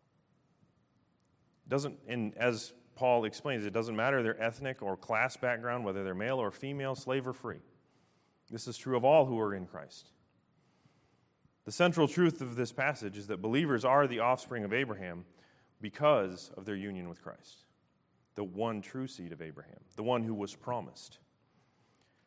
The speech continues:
And the same truth is communicated in several ways,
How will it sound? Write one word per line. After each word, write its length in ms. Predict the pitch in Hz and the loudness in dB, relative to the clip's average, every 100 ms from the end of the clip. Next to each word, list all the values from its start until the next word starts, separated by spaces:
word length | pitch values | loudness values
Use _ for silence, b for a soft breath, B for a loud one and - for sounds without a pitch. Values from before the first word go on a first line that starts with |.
| _ - | _ -8
And 60 | 107 | 0
the 20 | |
same 340 | 147 190 196 | 4 6 6
truth 440 | 147 151 147 143 - | 4 4 4 2 -4
is 220 | 135 120 | -4 -4
communicated 640 | - 135 175 170 143 120 123 | -2 4 4 6 4 2 2
in 120 | 107 | 2
several 360 | 147 127 110 | 4 4 4
ways, 500 | 120 151 98 101 - | 4 4 4 -2 -8